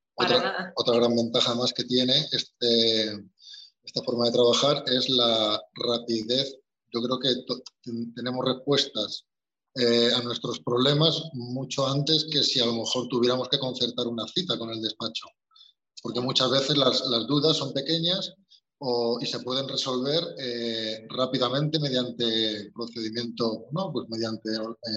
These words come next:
Speaker 1: Sí,
Speaker 2: online.
Speaker 1: una llamada de cinco minutos, eh.
Speaker 2: Mira, nosotros además, eh, por nuestro, nosotros nos hemos mudado, eh, entre otras cosas porque queremos desarrollar nuestra paternidad, mm, con mucha más calidad de vida.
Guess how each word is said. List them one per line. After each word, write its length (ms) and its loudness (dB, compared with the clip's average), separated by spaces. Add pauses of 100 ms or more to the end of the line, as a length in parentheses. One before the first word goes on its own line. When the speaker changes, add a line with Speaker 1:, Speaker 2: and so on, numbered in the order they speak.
Speaker 1:
Sí, 120 4
Speaker 2:
online. 400 2
Speaker 1:
una 160 2
llamada 360 4
de 40 0
cinco 260 -2
minutos, 560 -4
eh. 520 -6 (360)
Speaker 2:
Mira, 160 2
nosotros 300 2
además, 560 4
eh, 580 2
por 280 -2
nuestro, 840 0
nosotros 240 -4
nos 140 -4
hemos 200 -4
mudado, 600 2 (440)
eh, 440 4
entre 180 -4
otras 220 -2
cosas 320 0
porque 580 0
queremos 720 -2
desarrollar 560 -2
nuestra 320 -4 (300)
paternidad, 720 -2
mm, 580 -6
con 180 -6
mucha 220 -4
más 180 -2
calidad 340 -2
de 80 -4
vida. 340 4